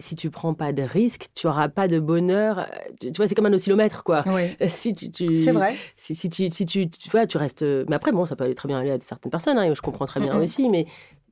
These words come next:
Speaker 1: si tu te jettes pas à l'eau, tu n'auras pas un, un bonheur à la, à la mesure de, de ton engagement et
Speaker 2: Oui.
Speaker 1: du risque que tu prends. Donc, c'est sûr que, euh,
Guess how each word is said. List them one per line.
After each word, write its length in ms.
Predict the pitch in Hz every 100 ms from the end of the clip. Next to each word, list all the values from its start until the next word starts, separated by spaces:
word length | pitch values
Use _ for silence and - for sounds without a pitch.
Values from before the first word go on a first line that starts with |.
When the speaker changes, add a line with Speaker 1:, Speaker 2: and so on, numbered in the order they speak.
| -
Speaker 1:
si 680 | - - - - 262 226
tu 140 | 170 160
te 140 | 165
jettes 240 | 156 156 -
pas 240 | 226 190
à 80 | 170
l'eau, 220 | 185 240
tu 120 | 202
n'auras 300 | 170 156 143
pas 200 | 139 190
un, 480 | 190 175 143 135 135 -
un 120 | - 135
bonheur 440 | 143 151 180 170
à 60 | 151
la, 240 | 131 127
à 260 | - - -
la 80 |
mesure 600 | 131 147 147 160 208 208 160
de, 340 | 143 135 135
de 120 | 135
ton 120 | 143 151
engagement 520 | 156 156 151 196 214
et 80 | 185
Speaker 2:
Oui. 80 |
Speaker 1:
du 60 | 180
risque 300 | 160 185 160
que 100 | 151
tu 140 | 143
prends. 260 | 160 220 202 - - - -
Donc, 180 | 160 165
c'est 160 | - 180
sûr 460 | - 302 277 -
que, 760 | - 170 156 147 139 139 139 131 - - - - _ -
euh, 320 | 131 123 82